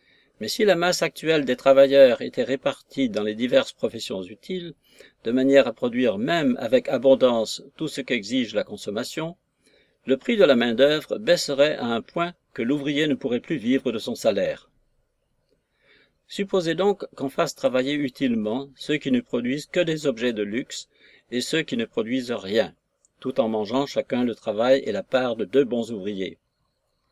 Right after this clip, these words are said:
Alors vous concevrez sans peine qu'ils auront plus de temps qu'il n'en faut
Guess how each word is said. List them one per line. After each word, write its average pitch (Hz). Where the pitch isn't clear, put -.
Alors 165
vous 139
concevrez 156
sans 170
peine 139
qu'ils 113
auront 131
plus 208
de 143
temps 139
qu'il 120
n'en 104
faut 147